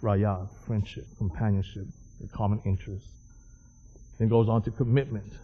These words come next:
A commitment that is as strong as death, a commitment that will overcome everything, a commitment that you're living for the other person, okay? And then the, the, the last flame is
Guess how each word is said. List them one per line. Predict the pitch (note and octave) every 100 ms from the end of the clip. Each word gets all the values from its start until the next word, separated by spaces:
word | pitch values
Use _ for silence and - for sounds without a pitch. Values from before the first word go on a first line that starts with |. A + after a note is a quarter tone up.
| - - - - - -
A | A2+
commitment | C3+ A#2+ C#3 C3 B2
that | B2
is | A2+ B2+
as | G#2+
strong | - - C3 C3
as | B2+ -
death, | - D3+ A2+
a | A2
commitment | - A#2+ D#3 C3+ A2+
that | A#2+
will | A2+ A#2+
overcome | B2 C3 C3 - C3 B2
everything, | C#3+ A#2+ - G#2 - -
a | C3
commitment | - C3 C3+ E3 C#3+ B2+ A#2 - - -
that | A#2 A2+
you're | A#2+
living | A#2 B2+ B2
for | G#2+ A#2
the | A2+
other | A2+
person, | G#2+ - B2+ - A#2+ - -
okay? | G#2 - G2+ G#2+ - - - - -
And | B2
then | A#2
the, | A2+ - -
the, | A#2+ B2 B2 -
the | A2+
last | A#2 B2+ B2+ - - - -
flame | C#3 C#3+ A2+ G#2 -
is | A2 G#2